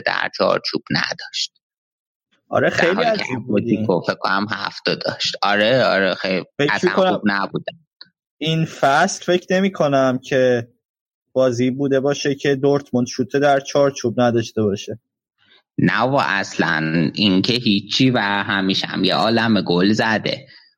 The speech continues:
Speaker 1: اه، تنها بازی که جز این بازی تو این فصل گلی نزدن اون صفر صفری بود که اوایل فصل با هانوفر کردن دیگه.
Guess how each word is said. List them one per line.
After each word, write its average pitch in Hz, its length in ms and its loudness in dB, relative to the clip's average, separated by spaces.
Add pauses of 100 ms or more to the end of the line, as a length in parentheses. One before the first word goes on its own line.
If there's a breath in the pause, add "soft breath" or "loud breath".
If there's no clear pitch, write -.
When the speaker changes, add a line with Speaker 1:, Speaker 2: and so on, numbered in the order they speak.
(160)
Speaker 1:
اه، 95 200 2
تنها 101 560 -2
بازی 98 600 2
که 131 140 0
جز 123 260 2
این 117 180 4
بازی 110 340 4
تو 104 120 -2
این 101 200 4
فصل 95 400 -4
گلی 98 380 2
نزدن 95 720 0
اون 104 160 2
صفر 113 300 0
صفری 101 400 0
بود 110 200 4
که 104 180 -2
اوایل 107 580 0
فصل 90 320 -2
با 95 80 4
هانوفر 95 540 2
کردن 92 760 -4
دیگه. - 220 -4